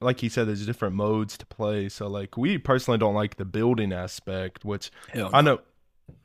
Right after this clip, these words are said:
Speaker 1: that's very popular, and that's how the game started. And it's a cool, you know, very unique, uh, aspect to a video game that I've not really seen before. But we're just more into the shooters and, like,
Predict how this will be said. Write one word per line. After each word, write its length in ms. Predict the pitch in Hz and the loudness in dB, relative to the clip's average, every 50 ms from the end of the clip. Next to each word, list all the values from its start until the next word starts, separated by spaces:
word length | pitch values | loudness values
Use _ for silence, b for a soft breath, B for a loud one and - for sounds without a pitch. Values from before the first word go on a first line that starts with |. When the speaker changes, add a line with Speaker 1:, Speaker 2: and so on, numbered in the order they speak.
| _ _ _ _ - | _ _ _ _ -4
Speaker 1:
that's 260 | 131 143 151 143 - | 0 2 2 2 0
very 280 | - 113 127 139 139 127 | 0 2 4 6 6 4
popular, 520 | 127 127 123 123 123 - 123 113 110 107 | 4 4 4 4 4 4 0 -2 -2 -2
and 100 | 104 98 | -2 -4
that's 180 | 101 107 113 - | -4 -4 -6 -6
how 100 | 123 113 | -6 -6
the 80 | 92 104 | -6 -6
game 260 | - 104 107 107 104 | -4 -2 0 0 0
started. 460 | - - - 110 104 101 92 90 87 87 | -2 -2 -2 0 0 0 0 -4 -6 -8
And 120 | 92 95 95 | -8 -8 -8
it's 140 | 98 - 101 | -8 -8 -10
a 60 | 95 | -8
cool, 320 | - - - 147 135 120 - _ _ _ _ _ _ - | -4 0 2 2 2 2 0 _ _ _ _ _ _ -4
you 160 | 123 135 139 | 0 2 4
know, 220 | 120 110 107 104 104 | 4 4 4 2 2
very 260 | 95 127 139 147 139 | 2 4 4 4 4
unique, 480 | 117 107 107 113 120 117 - - - - | 4 2 2 2 0 0 -2 -4 -10 -8
uh, 40 | - | -6
aspect 720 | 104 101 87 64 95 107 110 120 - - 120 110 101 - | -4 -4 -4 -2 -2 -2 -2 -2 -2 -4 -4 -4 -4 -6
to 140 | - - 104 101 | -8 -6 -6 -6
a 40 | |
video 240 | 92 101 98 110 107 104 | -6 -4 -4 -4 -4 -4
game 340 | 90 95 95 95 92 92 | -4 -6 -6 -6 -6 -6
that 100 | 90 95 | -6 -6
I've 80 | 98 98 | -6 -6
not 200 | 101 101 - - - | -6 -6 -6 -8 -10
really 160 | 98 101 101 | -10 -10 -10
seen 300 | - - - 123 113 110 | -8 -8 -4 -4 -2 -2
before. 420 | 95 98 - - 107 104 101 101 101 b b b b b b b b | -2 -4 -6 -6 -6 -4 -4 -6 -8 b b b b b b b b
But 220 | - 208 202 160 139 | 6 8 8 8 8
we're 120 | 156 208 | 4 4
just 380 | 214 285 196 - - - - 135 | 4 2 0 0 -2 -8 -4 0
more 260 | 135 135 135 131 127 | 2 6 6 6 6
into 180 | 120 113 - 107 | 6 4 0 -4
the 80 | 104 | -4
shooters 680 | 101 - - - 123 120 110 110 104 101 101 98 - 107 | -2 -2 0 2 2 2 2 0 -2 -2 -4 -6 -6 -6
and, 140 | 101 95 | -6 -4
like, 260 | 95 95 95 95 87 | -4 -4 -4 -6 -6